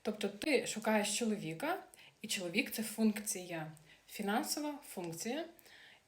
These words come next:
і він має просто тебе забезпечувати, щоб тобі було комфортно. Ти,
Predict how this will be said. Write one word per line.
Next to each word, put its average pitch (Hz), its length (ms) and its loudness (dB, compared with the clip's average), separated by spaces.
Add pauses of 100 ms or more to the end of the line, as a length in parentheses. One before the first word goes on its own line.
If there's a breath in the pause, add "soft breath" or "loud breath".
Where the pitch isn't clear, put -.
і 349 160 2
він 277 200 4
має 240 240 6
просто 208 320 -2
тебе 180 160 -4
забезпечувати, 320 1040 0
щоб - 180 -4
тобі 214 140 -2
було 202 200 2
комфортно. 160 640 -8 (520 loud breath)
Ти, 285 420 8